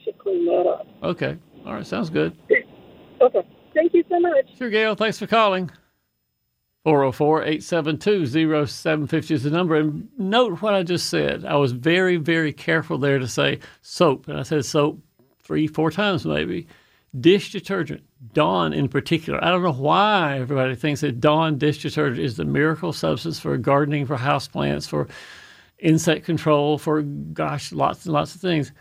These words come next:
Speaker 2: No, it's not. Dawn dish detergent. No, it's not anything to be used on plants. The reason for that is because it is a detergent, not a soap. And detergents are way chemically different from soaps. They do, both do the same thing.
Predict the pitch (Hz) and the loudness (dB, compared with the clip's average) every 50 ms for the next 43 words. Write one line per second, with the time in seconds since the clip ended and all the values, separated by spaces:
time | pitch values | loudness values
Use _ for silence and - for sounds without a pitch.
0 | _ _ _ _ _ - 180 170 165 170 170 170 170 170 165 160 165 - _ _ | _ _ _ _ _ -4 0 2 4 4 4 4 4 2 2 0 -4 -12 _ _
1 | - 156 151 156 156 - - - _ - 196 175 151 160 160 170 - - - _ | 2 2 2 2 2 -4 -12 -18 _ -12 -8 -4 -2 -2 -2 -2 -4 -6 -10 _
2 | - - _ _ _ _ _ _ _ _ _ _ _ _ _ _ _ _ _ _ | -20 -20 _ _ _ _ _ _ _ _ _ _ _ _ _ _ _ _ _ _
3 | _ _ _ _ _ _ _ _ _ _ _ _ _ _ _ _ _ _ _ _ | _ _ _ _ _ _ _ _ _ _ _ _ _ _ _ _ _ _ _ _
4 | _ _ _ _ - 120 110 156 151 165 170 175 156 143 160 151 - - 151 - | _ _ _ _ -4 2 4 4 6 6 4 2 2 0 0 0 -2 -4 -4 -2
5 | 175 165 156 156 - - 165 185 175 147 147 151 160 160 160 160 156 175 170 156 | 0 0 0 -2 -4 -10 -10 -6 -2 0 2 4 4 4 4 2 0 0 0 -2
6 | 151 156 - - 165 160 156 160 - - - 170 165 170 165 156 - 160 151 147 | -2 -2 -4 -4 0 0 2 0 0 -2 -2 0 0 0 0 0 -2 -2 -2 -2
7 | 127 151 139 143 139 139 143 131 - _ - 220 165 160 156 147 123 - 139 127 | -2 -2 -2 -2 0 -2 -2 -4 -8 _ -8 -2 2 2 2 2 2 0 -2 -2
8 | 113 - - 196 180 143 139 - - 147 135 147 160 165 156 175 160 151 147 - | -2 -2 -2 0 0 0 -2 -2 -2 0 2 4 4 2 2 0 0 0 -2 -2
9 | 156 135 139 160 175 156 147 147 135 - - 139 - 156 147 147 180 170 160 156 | -2 0 2 2 2 2 0 0 -2 -2 -2 -2 2 2 2 2 0 -2 -2 0
10 | 156 160 156 147 165 160 151 151 143 - - - - _ _ _ - 139 - - | 0 0 0 0 0 0 0 0 -2 -4 -10 -20 -20 _ _ _ -4 -4 -4 -4
11 | - 226 285 302 156 - - - 165 156 151 156 151 147 139 - - - 180 143 | -2 0 0 0 0 -2 -2 -2 0 2 2 2 2 0 -2 -4 -2 0 0 0
12 | 151 - - 135 120 131 123 - - 220 233 208 156 165 151 - 165 151 139 139 | 0 -2 -2 -2 0 -2 -2 0 0 2 2 2 0 -2 -4 -2 -2 0 0 0
13 | 131 135 147 180 208 330 - - - - - 330 - 165 - - 202 185 175 156 | 0 0 0 0 0 0 -2 -2 -2 -2 -2 -2 -2 -2 -2 0 0 0 0 0
14 | - 170 151 135 123 160 185 180 - 156 - - - 151 143 - - 208 220 175 | 0 0 0 0 2 0 0 0 0 -4 -6 -4 -2 -2 -2 -2 0 0 0 0
15 | - - - 147 139 127 160 175 160 - 156 165 143 156 156 147 113 135 123 113 | 0 -2 0 0 0 2 4 2 2 2 -2 -4 0 0 2 2 0 -2 -2 2
16 | 156 170 214 226 220 185 147 127 - 156 139 139 131 - - 226 294 269 151 151 | 2 2 2 2 0 -2 -2 -2 -2 0 0 0 -2 -4 -4 -4 -2 -2 -4 -4